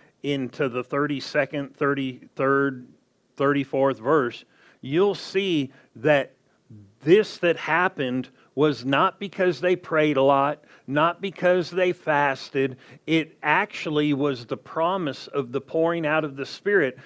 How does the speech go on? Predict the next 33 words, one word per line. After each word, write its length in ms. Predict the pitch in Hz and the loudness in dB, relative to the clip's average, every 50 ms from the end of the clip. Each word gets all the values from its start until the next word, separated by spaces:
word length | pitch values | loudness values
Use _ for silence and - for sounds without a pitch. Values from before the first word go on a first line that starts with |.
| - - _ | -20 -20 _
so 240 | - - - 151 127 | -14 -6 -4 -4 -2
people 380 | - - 151 151 - 151 139 | -2 0 -2 -2 0 -2 -4
could 280 | 135 - - 139 123 110 | -4 -2 -6 -6 -6 -4
be 200 | 123 127 117 117 | -6 -6 -4 -4
recreated 1000 | 110 123 147 180 160 - - 196 196 180 170 156 151 151 151 156 180 202 220 - - - - - | -4 -4 -4 -4 -6 -6 -4 0 0 2 4 4 4 4 2 2 0 -2 -2 -6 -14 -20 -18 -10
and 220 | - 123 123 127 - | -6 -4 -4 -4 -2
people 320 | - 143 131 - 139 135 | -2 -2 -2 -2 -2 -6
could 260 | - - 151 135 120 | -4 -4 -6 -4 -2
be 160 | 127 147 147 139 | -4 -4 -4 -4
filled. 560 | - - 151 139 120 101 87 80 - - - _ _ _ _ _ _ _ _ _ _ _ _ _ _ _ _ - | -4 0 2 4 4 2 0 -2 -10 -14 -20 _ _ _ _ _ _ _ _ _ _ _ _ _ _ _ _ -2
Are 100 | 135 139 | 0 2
you 100 | 139 139 | 2 2
with 220 | 139 139 139 147 | 0 0 0 -4
me? 180 | 147 165 175 - - - _ - | -4 -4 -4 -6 -10 -12 _ 2
That's 320 | 156 160 170 170 - - | 2 2 2 0 -4 -4
important 540 | 175 175 160 - 180 190 196 170 127 127 117 | -2 -2 -2 2 4 4 4 4 2 -4 -6
because 340 | 139 131 - - 143 139 - | -6 -6 -4 -2 -2 -2 -4
sometimes 720 | - - 170 170 202 208 190 175 156 151 143 135 127 - | -4 -4 -4 -4 -4 -4 -4 -4 -2 -2 -2 -4 -8 -8
people 400 | - - 151 151 151 - 135 135 | -6 -2 -2 -2 -2 0 2 2
are 80 | 131 131 | 2 2
praying, 340 | 131 143 147 147 135 127 123 - - - _ - | 0 0 -2 0 0 -2 -4 -6 -16 -20 _ -2
"Pour 280 | - 170 185 196 202 | 2 4 6 6 6
out 280 | 196 196 196 190 - - | 6 6 4 2 2 0
your 160 | 175 175 165 | -2 -2 -2
Spirit." 580 | - - - - 190 190 175 147 104 87 - - - - _ | -2 -6 -2 2 2 4 4 4 2 0 -4 -10 -20 -20 _
He's 400 | _ - 202 220 233 220 - - | _ -8 -6 -4 -4 -4 -4 -6
here. 580 | - 170 175 185 220 226 147 104 82 76 - _ _ _ _ _ - | -4 0 0 2 2 2 0 0 -2 -6 -12 _ _ _ _ _ -4
We 140 | 135 160 | -2 0
need 180 | 196 220 214 170 | 0 0 0 -2
to 60 | 175 | -2
learn 260 | 160 170 170 170 160 | 0 2 2 0 0
to 80 | 156 147 | -2 -4
cooperate. 840 | - - 151 139 135 143 190 214 - - - 110 98 85 78 - - | -4 0 2 4 6 6 6 4 2 0 -4 -2 -2 -4 -6 -8 -14